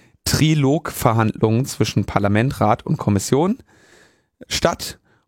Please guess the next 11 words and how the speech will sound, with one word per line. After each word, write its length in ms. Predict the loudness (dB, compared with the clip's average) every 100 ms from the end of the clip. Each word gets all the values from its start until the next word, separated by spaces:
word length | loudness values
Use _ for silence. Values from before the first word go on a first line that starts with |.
| _
Und 200 | 2 4
wir 160 | 2
wissen 240 | 2 0 0
ja, 180 | 2 2
dass 180 | 0
das 160 | -2 -4
Parlament 560 | 0 2 2 2 0 -2
mit 220 | -2 0
einer 260 | 2 2
sehr 300 | 2 2 2
starken 840 | 0 0 2 2 0 0 0 -2